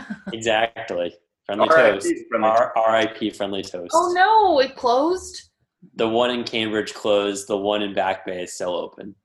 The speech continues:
Speaker 1: Oh, okay.
Speaker 3: Wear a mask.
Speaker 2: But, but what I was gonna say before is, what I'd also love is maybe if zones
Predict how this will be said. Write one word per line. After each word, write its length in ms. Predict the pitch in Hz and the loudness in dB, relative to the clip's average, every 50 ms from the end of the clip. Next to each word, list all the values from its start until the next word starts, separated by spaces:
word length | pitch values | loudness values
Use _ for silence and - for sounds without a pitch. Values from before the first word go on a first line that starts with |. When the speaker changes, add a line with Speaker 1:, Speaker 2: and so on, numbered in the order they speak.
| _ _ - | _ _ -20
Speaker 1:
Oh, 240 | 185 180 175 170 165 156 _ _ _ _ _ _ - - | -18 -18 -18 -18 -20 _ _ _ _ _ _ _ -20 -20
okay. 180 | _ 165 160 165 _ _ _ - | _ _ -20 -20 _ _ _ -4
Speaker 3:
Wear 160 | 107 117 120 | -2 0 0
a 80 | 113 | 0
mask. 320 | 110 101 85 - - - - - _ _ _ _ _ _ _ _ _ _ _ - - | 0 -4 -6 -8 -12 -20 -20 -20 _ _ _ _ _ _ _ _ _ _ _ -16 -2
Speaker 2:
But, 280 | - 135 123 - - - | 2 2 2 2 0 -2
but 140 | - 123 120 | 0 0 2
what 160 | 123 127 127 | 4 6 6
I 80 | 127 | 6
was 140 | 127 127 127 | 6 4 2
gonna 180 | - 139 147 156 | -2 -2 -2 -2
say 220 | 147 - 160 143 131 | -2 0 0 0 0
before 760 | 113 110 110 - - 131 131 123 117 110 110 110 107 104 104 | -2 -4 -8 -8 -6 -2 -2 0 0 0 0 2 2 2 2
is, 260 | 101 110 107 104 98 - - _ | 2 0 -4 -4 -4 -6 -16 _
what 180 | _ 113 117 117 | _ -2 2 2
I'd 140 | 120 120 131 | 4 4 4
also 340 | 156 180 - - 190 156 | 4 2 2 0 -2 -2
love 420 | 123 107 101 104 113 120 113 104 101 | -2 0 0 2 4 4 2 2 -2
is 580 | 104 101 101 101 98 98 98 - - - - _ _ - - - - _ - - _ _ _ _ _ | -4 -2 -2 -2 -4 -6 -10 -12 -16 -18 -18 _ _ -20 -20 -20 -20 _ -20 -20 _ _ _ _ _
maybe 640 | - 120 120 123 127 135 147 151 180 180 175 - - - | -8 -4 -2 -2 0 -2 -2 -4 -6 -6 -6 -8 -4 -4
if 300 | 135 120 113 - - - _ _ _ _ _ _ _ _ _ _ _ _ _ _ _ - | -4 -4 -4 -6 -14 -20 _ _ _ _ _ _ _ _ _ _ _ _ _ _ _ -14
zones 840 | 107 110 107 110 110 104 107 117 123 131 135 147 147 147 147 147 | -12 -10 -4 0 0 0 2 0 -2 -4 -6 -6 -6 -8 -8 -8